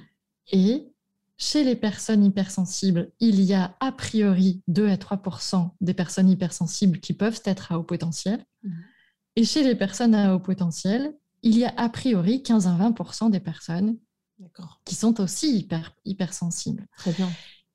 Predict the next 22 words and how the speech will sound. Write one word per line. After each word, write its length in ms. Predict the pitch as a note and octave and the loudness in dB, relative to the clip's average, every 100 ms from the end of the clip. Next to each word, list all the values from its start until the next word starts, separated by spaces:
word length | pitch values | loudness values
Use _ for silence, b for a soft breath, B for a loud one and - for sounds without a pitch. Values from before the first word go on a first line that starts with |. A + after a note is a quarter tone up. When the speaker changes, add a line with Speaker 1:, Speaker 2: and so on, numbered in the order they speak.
| _ _ _ _ _ G3+ | _ _ _ _ _ 0
Speaker 1:
Et 340 | A3+ - - _ _ _ _ _ _ _ _ _ _ _ _ _ - | 0 0 -8 _ _ _ _ _ _ _ _ _ _ _ _ _ 0
là, 500 | G#3+ A#3 D4 D#4+ - | 2 4 2 -2 -2
on 140 | G3+ G3+ | 0 2
peut 120 | A3+ | 2
aussi 480 | A3+ A3 - C#4 _ _ _ _ _ _ | 0 -2 -6 -10 _ _ _ _ _ _
voir 440 | F#3+ F#3+ A3+ B3 | -4 -2 0 2
une 180 | A3+ G#3+ | 4 4
autre 300 | B3 A#3+ - | 4 -2 0
nuance 460 | G#3+ G#3+ A3 G3+ - | 2 2 0 -2 -8
qui 160 | - | -6
est 60 | G3 | -2
hyper 340 | F#3+ G#3 G#3 | -2 0 2
importante 560 | G3 F#3+ F#3+ - A3 G#3+ | 4 2 0 -4 -4 -2
à 60 | F#3+ | -2
considérer 680 | F#3 F#3 - F#3+ F#3+ B3+ | -2 -2 0 2 2 0
par 200 | C4 F#3 | -2 -2
rapport 240 | F#3 G3 G3 | 0 0 -2
à 100 | F#3 | -2
cette 180 | F#3+ - | -4 -4
question 340 | F#3 - B3 | -6 0 2
de 40 | |
l'hypersensibilité, 1120 | G#3 G3 F#3+ - F#3+ F#3+ F#3 F#3+ F3+ F#3+ C#4 | 2 2 -4 -2 -4 -4 -2 0 0 -2 -8